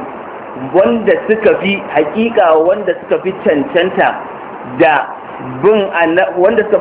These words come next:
fi cancanta da Annabi Ibrahim, suka fi cancanta da suke Annabi Ibrahim nasu ne, su ne waɗanda suka bi tafarkin da Annabi Ibrahim yake kai. Wa hadha an-nabiyyu, wa hadha an-nabiyyu, sai Allah subhanahu wa ta'ala ya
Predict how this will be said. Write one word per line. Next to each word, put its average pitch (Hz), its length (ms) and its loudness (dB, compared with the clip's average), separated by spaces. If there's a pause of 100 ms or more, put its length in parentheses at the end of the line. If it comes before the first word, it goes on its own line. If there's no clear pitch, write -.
fi - 80 0
cancanta 190 640 2
da - 240 0
Annabi 180 400 2
Ibrahim, 143 560 2 (400)
suka 220 240 2
fi 208 80 0
cancanta 202 480 2
da 160 160 2
suke - 160 2
Annabi 170 480 0
Ibrahim 160 800 2
nasu 190 320 2
ne, 196 160 4 (400)
su 196 80 -2 (100)
ne 185 220 4
waɗanda 160 800 2
suka 202 240 2
bi 156 100 0 (140)
tafarkin 214 400 0
da 143 160 2
Annabi 151 240 0
Ibrahim 135 400 0
yake 120 320 -4
kai. 113 80 -4 (560)
Wa 151 320 4
hadha 180 480 2
an-nabiyyu, 143 560 -2 (400)
wa 143 80 6
hadha 185 320 4
an-nabiyyu, 143 720 -2 (400)
sai 185 160 4
Allah 180 320 2
subhanahu 165 240 -2
wa - 80 0
ta'ala 151 160 0
ya 151 160 0